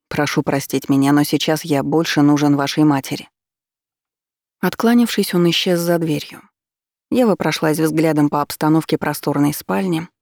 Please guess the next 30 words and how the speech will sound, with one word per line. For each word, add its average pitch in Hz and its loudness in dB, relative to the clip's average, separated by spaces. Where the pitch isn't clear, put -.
В 175 0
высоком 175 2
камине 165 2
с - -4
чугунной 147 4
решёткой, 156 -2
несмотря 175 0
на 175 4
жару 156 0
за 175 0
окном — 156 0
шипел 196 2
огонь 185 4
и 175 2
потрескивали 156 0
дрова. 147 -2
Рядом 214 4
с - -10
камином 226 6
стояло 185 0
уютное 175 2
мягкое 170 2
кресло 190 -2
со 143 -6
столиком, 139 -6
на 175 0
котором 160 2
высилась 147 0
стопка - -4
книг. - -6